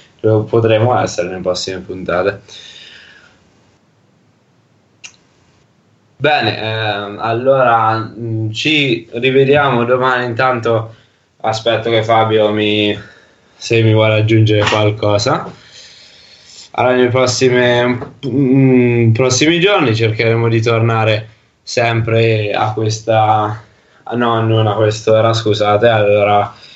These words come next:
de-, del pomeriggio, quindi intorno alle tre.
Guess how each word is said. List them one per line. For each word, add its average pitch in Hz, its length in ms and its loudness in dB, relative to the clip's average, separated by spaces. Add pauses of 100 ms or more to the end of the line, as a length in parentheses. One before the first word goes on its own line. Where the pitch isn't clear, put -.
(200)
de-, 104 720 0
del 117 220 2
pomeriggio, 113 800 2
quindi 107 500 2 (300)
intorno 113 800 2
alle 101 200 2
tre. 117 460 -2